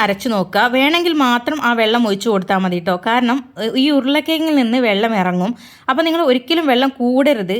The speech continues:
അത് പ്രത്യേകം ശ്രദ്ധിക്കണം. ഇനി നമുക്കിതിലേക്ക് അവസാനമായിട്ട് ഒരു കാ ടീസ്പൂണോളം ബേക്കിംഗ് സോഡ കൂടെ ചേർത്തിട്ട്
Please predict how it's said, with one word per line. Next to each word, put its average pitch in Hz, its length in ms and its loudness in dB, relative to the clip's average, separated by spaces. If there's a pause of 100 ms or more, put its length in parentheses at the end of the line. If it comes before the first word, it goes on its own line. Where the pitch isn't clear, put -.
(120)
അത് 233 80 0 (100)
പ്രത്യേകം 285 500 -2
ശ്രദ്ധിക്കണം. 226 520 0 (320)
ഇനി 311 140 -4
നമുക്കിതിലേക്ക് 262 600 -2 (140)
അവസാനമായിട്ട് 214 720 -2 (100)
ഒരു 262 100 0 (100)
കാ 269 100 0 (180)
ടീസ്പൂണോളം 214 680 -2
ബേക്കിംഗ് 226 400 -2
സോഡ 214 180 0 (100)
കൂടെ 202 220 -2
ചേർത്തിട്ട് 180 320 -4